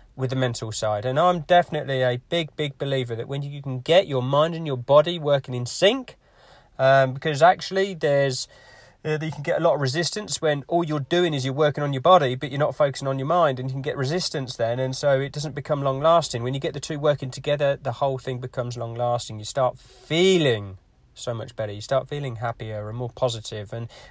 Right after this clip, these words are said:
when you're feeling happier and more positive, then, um, the willingness to get up and get out there and, uh,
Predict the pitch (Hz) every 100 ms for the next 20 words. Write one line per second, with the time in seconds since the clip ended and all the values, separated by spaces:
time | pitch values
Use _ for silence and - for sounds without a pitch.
0 | - 120 110 139 123 120 127 123 120 117
1 | 113 - 135 127 139 131 - 117 113 -
2 | - - _ 113 113 107 107 - 113 143
3 | 147 131 120 - 131 123 120 117 113 -
4 | 113 107 101 123 120 113 - 113 113 110
5 | 107 104 104 - 123 107